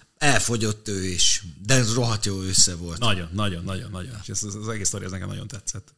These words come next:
Speaker 2: Bírtam.
Speaker 1: A védők között is emlegettél azért olyanokat, akiknek egyértelműen ott van a helye, akár újoncok is.
Speaker 2: Mm, tényleg.
Speaker 1: Kim Min-jae-re gondolok
Speaker 2: Ja, abszolút.
Speaker 1: elsősorban.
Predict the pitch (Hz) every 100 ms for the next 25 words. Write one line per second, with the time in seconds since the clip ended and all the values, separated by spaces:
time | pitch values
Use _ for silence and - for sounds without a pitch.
0 | _ 98 104 - 101 95 - - - -
1 | - 151 190 160 - 160 147 - 131 131
2 | 123 117 107 107 117 107 107 113 110 110
3 | 107 107 101 98 104 107 104 104 104 104
4 | 113 104 104 104 - 107 101 104 101 101
5 | 101 104 98 120 113 101 92 - 92 107
6 | 117 - - - - _ _ _ 117 113
7 | 98 92 101 90 87 87 143 135 131 123
8 | 127 123 117 107 117 110 107 117 107 -
9 | 117 - 113 110 113 120 127 110